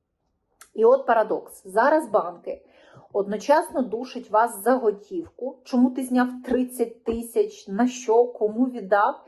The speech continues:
І душать за безготівку. Чому тобі кидають тридцять переказів по сімсот гривень? Парадокс, правда? Тобто, увага! Легальних сценаріїв залишиться два.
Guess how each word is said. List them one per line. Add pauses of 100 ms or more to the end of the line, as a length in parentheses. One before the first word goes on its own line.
(500)
І
душать
за
безготівку.
Чому
тобі
кидають
тридцять
переказів
по
сімсот
гривень?
Парадокс,
правда?
Тобто,
увага! (560)
Легальних
сценаріїв
залишиться
два.